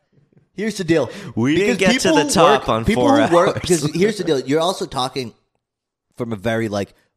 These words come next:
Speaker 1: blue collar, not, uh, uh, white collar, not customer service based job, or not a manual labor job. None of those people are gonna have four hours a day. No one wants to work for fucking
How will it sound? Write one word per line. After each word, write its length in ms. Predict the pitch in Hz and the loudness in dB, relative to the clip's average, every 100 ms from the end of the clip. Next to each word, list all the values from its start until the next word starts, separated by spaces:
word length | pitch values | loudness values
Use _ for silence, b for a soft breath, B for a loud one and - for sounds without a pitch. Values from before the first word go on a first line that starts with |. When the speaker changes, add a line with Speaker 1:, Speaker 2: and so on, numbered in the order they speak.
| - | -16
Speaker 1:
blue 220 | 117 127 | -8 -8
collar, 520 | 123 123 101 101 101 - b | -8 -6 -4 -2 -4 -8 b
not, 440 | 107 110 135 - - | -12 -6 -6 -8 -10
uh, 100 | 127 | -8
uh, 180 | 123 117 110 | -4 -2 -2
white 280 | 110 120 120 | -2 -2 -2
collar, 340 | 110 101 95 b b | -4 -4 -6 b b
not 260 | 98 110 - | -10 -8 -8
customer 360 | 139 120 120 110 | -8 -8 -6 -8
service 360 | - 104 101 | -6 -6 -6
based 260 | - 107 - | -6 -8 -6
job, 300 | 101 95 95 b b | -6 -6 -10 b b
or 200 | 107 101 | -10 -8
not 300 | 92 104 123 | -8 -4 -4
a 20 | |
manual 360 | 120 113 113 104 | -4 -4 -2 -2
labor 220 | 101 95 | -4 -6
job. 260 | 107 98 101 b b | -4 -4 -6 b b
None 200 | 117 147 | -4 -2
of 40 | |
those 140 | 160 139 | -2 -2
people 220 | 143 127 | -4 -4
are 20 | |
gonna 100 | 123 | -4
have 80 | 117 | -4
four 180 | 120 113 | -2 -2
hours 120 | 104 | -2
a 20 | |
day. 160 | 110 98 b b | -4 -6 b b
No 180 | 120 131 | -4 -2
one 220 | 185 208 | -2 -2
wants 240 | 185 175 - | -4 -4 -4
to 100 | 147 | -6
work 460 | 113 123 - - | -4 -6 -6 -14
for 100 | - | -18
fucking 400 | - 127 - 113 | -8 -6 -6 -16